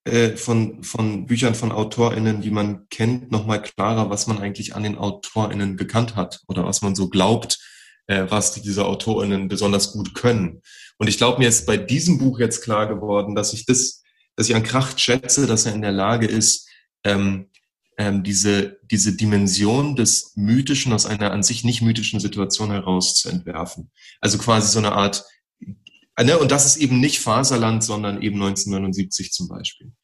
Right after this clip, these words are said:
wo, ähm, wo es ja wirklich ein, es geht ja um zwei Studenten, die in den Iran zur Revolution fahren, dann nach Indien da so eine,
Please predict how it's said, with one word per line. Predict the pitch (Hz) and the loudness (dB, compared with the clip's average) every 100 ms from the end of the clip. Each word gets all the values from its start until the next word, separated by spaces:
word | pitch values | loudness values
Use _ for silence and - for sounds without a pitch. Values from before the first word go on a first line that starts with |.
| _ _ _ _ - | _ _ _ _ -4
wo, | 95 98 98 95 95 - | 2 4 4 4 0 -4
ähm, | 98 95 95 92 90 - _ _ _ _ | -2 0 2 2 0 -6 _ _ _ _
wo | 107 | 0
es | 101 | 2
ja | 107 95 | 2 0
wirklich | 104 - 101 - | 0 0 -4 -2
ein, | 95 95 | -4 -4
es | 98 - | -4 -2
geht | 110 | 0
ja | 110 | 2
um | 95 92 | 0 -2
zwei | - 95 | 0 0
Studenten, | 92 - 92 92 107 113 107 | 0 -4 -2 -2 -2 -2 -2
die | 92 95 92 | 0 2 2
in | 90 92 | 2 0
den | 90 87 | 0 -2
Iran | 92 87 90 101 110 110 | -6 -4 -2 0 0 -2
zur | - 98 95 92 92 | -2 0 0 -2 -4
Revolution | 95 92 92 - - 101 113 | -8 -6 -6 -4 -2 0 0
fahren, | 113 104 98 98 | -2 -4 -4 -2
dann | 95 92 92 92 _ _ _ | -2 -2 -2 -6 _ _ _
nach | 98 92 - | -6 -6 -2
Indien | 110 120 120 104 101 101 98 | 0 2 2 0 0 0 -2
da | 95 95 92 | 0 -2 -2
so | 95 | -2
eine, | 95 95 90 | 0 0 -2